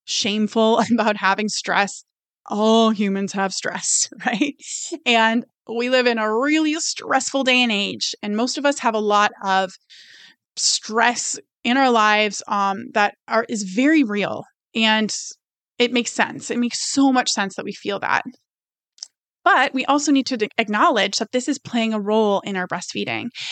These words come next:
and playing a role in the way that your child is breastfeeding and the way that they are, the frequency, right, and the intensity with which they're asking to breastfeed.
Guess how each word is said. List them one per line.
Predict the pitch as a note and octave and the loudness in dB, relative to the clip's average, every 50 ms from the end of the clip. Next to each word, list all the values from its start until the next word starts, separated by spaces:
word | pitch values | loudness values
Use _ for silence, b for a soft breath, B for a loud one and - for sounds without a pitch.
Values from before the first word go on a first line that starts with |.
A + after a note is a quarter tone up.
| B B B | B B B
and | B G#3+ A3 G#3+ | B -2 -2 -2
playing | - B3+ A#3 A3+ | -2 -2 0 2
a | A3 G#3 | 2 2
role | G3+ G#3+ A#3+ B3+ B3+ A#3+ - | 2 4 4 6 6 4 2
in | A3+ G#3+ | 2 0
the | G#3 G3+ | -2 -2
way | G3 G3+ G3 G3 | 0 0 0 0
that | F#3+ G3+ F#3+ - | 0 -2 -4 -2
your | G#3 A#3+ C#4+ | 0 0 0
child | - - G#3+ F#3+ F#3 F#3+ G3 | 0 2 2 2 2 2 0
is | G3 - | -2 -4
breastfeeding | - F#3 F#3 - - G#3+ G3+ G3 G3 G3 - - | -2 -4 -4 -4 -6 -6 -6 -4 -6 -6 -6 -6
and | G#3 G3+ | -6 -6
the | G3 | -4
way | F#3+ G3 G3 G3 | -2 0 0 0
that | F#3+ G3 F#3 - | -2 -2 -4 -2
they | G3+ G3 G3 | 0 0 2
are, | F#3+ F#3+ - G3+ | 2 0 -2 -2
the | A3 A#3 | -4 -6
frequency, | - - C#4 B3+ A#3 - B3+ B3 A#3+ - A#3+ A#3 A3+ | -2 0 0 0 2 2 0 0 0 0 -2 -2 0
right, | G#3 G3+ G3+ A3 B3 | 2 4 4 4 2
and | - A#3+ B3 | 2 2 0
the | G#3+ | 0
intensity | G#3+ A3 - - - B3 A#3 A#3+ - - G#3+ G3+ | 0 -2 -4 -4 -2 0 0 0 0 0 -2 -4
with | F#3+ G3+ - - | -4 -4 -4 -2
which | F#3+ F#3 - - - - - | -2 -2 -2 -2 -4 -2 -2
they're | G3 F#3 F#3 | -2 -2 -2
asking | - - F3+ - - - - - | -2 -6 -8 -8 -8 -8 -8 -8
to | - - | -8 -8
breastfeed. | - - - - - - - - - - | -6 -8 -8 -8 -10 -12 -12 -12 -12 -14